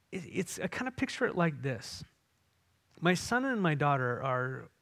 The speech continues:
are my son and my daughter. They are always gonna be my son and my daughter. They are positionally my son and my daughter. But the degree to which they have joy around me is the degree to which they obey me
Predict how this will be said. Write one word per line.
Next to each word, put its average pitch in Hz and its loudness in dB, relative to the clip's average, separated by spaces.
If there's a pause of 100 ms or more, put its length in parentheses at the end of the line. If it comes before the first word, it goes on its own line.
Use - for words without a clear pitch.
(340)
are 135 2 (320)
my 156 4
son 160 -2
and 147 0
my 135 0
daughter. 110 -4
They 135 -2
are 135 0
always 156 2
gonna 139 0
be 120 -4
my 127 -4
son 131 -6
and 123 -6
my 120 -6
daughter. 107 -6
They 120 -6
are 120 -4
positionally 127 -2 (400)
my 131 -2
son 127 -4
and 123 -4
my 120 -2
daughter. 110 -8 (880)
But 170 4
the 175 2
degree 170 4
to 226 -2
which 170 2
they 165 2
have 185 2
joy 143 2 (960)
around 175 4
me 175 4
is 135 -2
the 139 0
degree 151 2
to 165 -2
which 147 -2
they 147 4
obey 139 4
me 107 -4